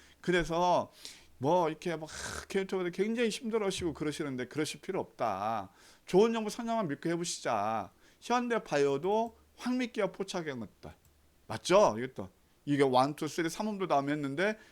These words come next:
상한가에서 오늘 또 아주 또 급등 나왔어요. 다만 우리는 이거 공략하지는 않았어요.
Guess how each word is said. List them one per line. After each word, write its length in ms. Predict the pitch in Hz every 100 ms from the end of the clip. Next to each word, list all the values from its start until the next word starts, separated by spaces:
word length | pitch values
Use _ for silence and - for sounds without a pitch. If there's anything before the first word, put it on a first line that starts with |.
| _
상한가에서 600 | - 233 220 208 165 143
오늘 140 | 131
또 140 | 135 147
아주 160 | 123 131
또 80 | -
급등 340 | - - 233 220
나왔어요. 440 | 147 110 - 95 95 _ - -
다만 300 | - 214 190 98 - -
우리는 260 | 156 262 220
이거 100 | 139
공략하지는 580 | - 151 165 151 196
않았어요. 640 | 156 98 120 - 101 82